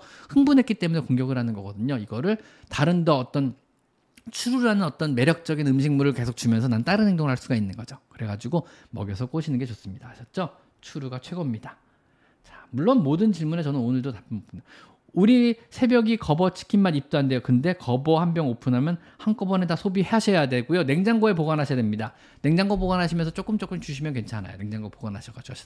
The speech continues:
따시면 냉장고 보관입니다. 아셨죠? 거버까지 입에 안 될 정도면 대단하네요. 그거 다른 거 주셔야죠. 할 수 없습니다. 사람만 없어지면 그렇게 우는데 둘째를 들이면 괜찮을까요? 둘째가 있으면 분리불안이 많이 해결돼요, 사실은요.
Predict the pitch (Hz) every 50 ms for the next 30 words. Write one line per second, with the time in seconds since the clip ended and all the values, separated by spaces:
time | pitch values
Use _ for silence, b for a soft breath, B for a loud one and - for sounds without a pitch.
0 | - - - 175 185 - 190 180 208 220 214 B B B B B 147 160 185 180
1 | 202 190 170 147 139 123 127 117 110 107 104 101 95 101 98 120 123 - 220 226
2 | 208 - - b b b b b b b b b b b b - - 151 170 208
3 | 208 214 208 208 180 185 170 165 165 147 143 139 165 156 156 156 147 139 139 139
4 | 139 135 127 - 95 98 117 127 143 135 123 107 98 98 110 113 - 165 190 214
5 | 196 185 165 147 123 117 110 92 - 110 113 113 - 107 - - 101 95 87 -
6 | - - - _ _ _ _ _ _ _ _ _ _ _ _ _ _ _ _ _
7 | _ _ _ _ _ _ _ _ _ _ _ _ _ _ _ _ _ _ _ _
8 | _ _ _ _ _ _ _ _ b b b b b b b _ _ _ _ _
9 | _ _ _ _ _ _ _ _ _ _ _ _ _ _ _ _ b b b b
10 | b b b - - 226 233 247 247 254 262 262 233 180 165 - 202 202 190 196
11 | 202 208 202 - 175 175 175 180 - 170 143 139 139 143 139 135 123 110 101 -
12 | - 139 143 - 185 185 180 180 160 160 160 170 180 160 - 127 120 - 139 131
13 | 127 113 - 107 104 104 - 127 120 - 151 143 143 135 - - 156 175 165 -
14 | 143 135 139 131 127 131 143 170 180 147 120 127 131 156 185 208 202 196 190 180
15 | 156 135 113 104 - - - 127 - 127 110 107 104 101 98